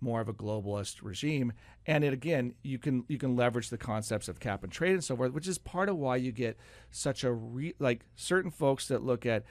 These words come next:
environmental impact not as a, "Hey, you know, we ought to consider this," but, like, it's almost a religion, and it's like a, everything must be built around this.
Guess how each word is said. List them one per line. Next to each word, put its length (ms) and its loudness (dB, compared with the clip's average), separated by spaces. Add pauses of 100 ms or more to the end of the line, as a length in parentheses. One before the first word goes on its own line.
(240)
environmental 720 4
impact 540 0 (400)
not 420 4
as 280 4
a, 340 8 (160)
"Hey, 220 0
you 100 0
know, 60 0
we 120 2
ought 80 6
to 60 0
consider 440 -2
this," 220 -2
but, 180 -6
like, 280 -2
it's 240 0
almost 320 2
a 40 0
religion, 640 -4
and 160 -4
it's 220 -6
like 220 -6
a, 60 -8 (680)
everything 840 2
must 240 0
be 100 -2
built 380 -2
around 300 -4
this. 180 -14